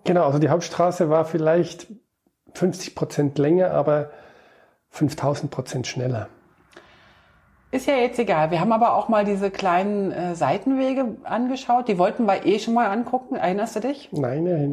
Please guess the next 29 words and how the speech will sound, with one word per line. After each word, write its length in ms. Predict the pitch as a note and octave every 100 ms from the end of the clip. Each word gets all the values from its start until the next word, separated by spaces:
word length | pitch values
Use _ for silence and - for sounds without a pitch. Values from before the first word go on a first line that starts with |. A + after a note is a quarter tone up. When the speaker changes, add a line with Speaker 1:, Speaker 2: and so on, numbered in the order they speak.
| D3+
Speaker 1:
mich 180 | C#3+ -
gar 200 | G#2+ B2+
nicht. 200 | F3+ B3
Speaker 2:
Oh, 480 | F3 F#3 G#3+ C4+ D4+
doch. 340 | C#4 D4+ D4
Speaker 1:
<laughs> 360 | D#4 - C#4 A#3 A3+ - - - - - -
Speaker 2:
Und 60 | G3
dann 100 | G3
sind 220 | F#3+ G3
wir 340 | G#3 G3 F#3+ F#3
tatsächlich, 540 | F#3 F3+ F3+ F3+ F3+
ähm, 440 | F3 E3 D#3+ D#3+ D#3+ - - _ _ -
in 120 | F#3+
diesen 180 | F#3 F3+
Nationalpark 640 | D#3+ F3 D3 - A#3+ B3
gegangen 440 | B3+ A#3 A#3+ A#3+ - -
und 340 | - F3 E3 - -
der 400 | F3+ F3 C#3+ - - _ _ _ _ _ _ -
ist 160 | A3+
bestimmt 300 | A#3 - A3
auch 80 | G#3
total 320 | G#3 G3 E3+
toll. 340 | E3 F3 F#3+ D#4+ - - _ _ D#3
Speaker 1:
Ja. 180 | C3+ - - _ _ _ _ _ _ - - -
Speaker 2:
Aber 480 | F3 F#3+ G3 F#3+ -
es 240 | F#3+ -
war 560 | F#3 F3 F3 - - _
unfassbar 920 | - G#3+ D#4 D#4+ - G#3+ - G3+ F#3
heiß. 460 | E3 F3 C#4 - -